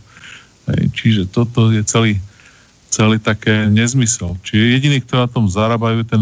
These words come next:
vojensko-priemyselný komplex na všetkých tých vojnách a sankciách a podobných veciach.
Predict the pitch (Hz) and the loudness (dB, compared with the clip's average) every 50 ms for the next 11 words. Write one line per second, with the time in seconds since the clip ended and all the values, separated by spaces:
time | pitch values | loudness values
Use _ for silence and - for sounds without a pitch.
0 | 104 98 107 113 113 113 113 - - - - - 113 110 113 110 - - 110 107 | 2 2 0 0 0 0 -2 -4 -6 -8 -4 -2 0 0 0 0 -2 -2 -2 -2
1 | 107 104 - 113 117 117 113 - - 104 92 87 - - 95 90 - 98 92 - | -2 -2 -2 -2 -2 -2 -4 -6 -6 -6 -6 -4 -4 -4 -4 -2 -4 -6 -8 -8
2 | - 95 - - 98 90 87 92 95 101 101 101 101 101 104 107 104 95 - 95 | -8 -8 -4 -2 -2 0 0 2 2 2 2 2 2 2 0 0 -2 -2 -4 -4
3 | 87 87 87 - - - - - _ _ - - - 107 104 104 101 - - - | -4 -4 -6 -8 -14 -20 -20 -20 _ _ -4 0 2 2 4 2 2 0 -4 -2
4 | - 104 101 98 101 107 101 92 - 110 107 107 - 107 101 95 92 87 87 85 | -2 0 0 0 0 -2 -4 -6 -6 -8 -8 -6 -6 -4 -2 0 0 0 -2 -2
5 | 85 90 87 85 - - - - | -4 -8 -10 -12 -12 -16 -18 -20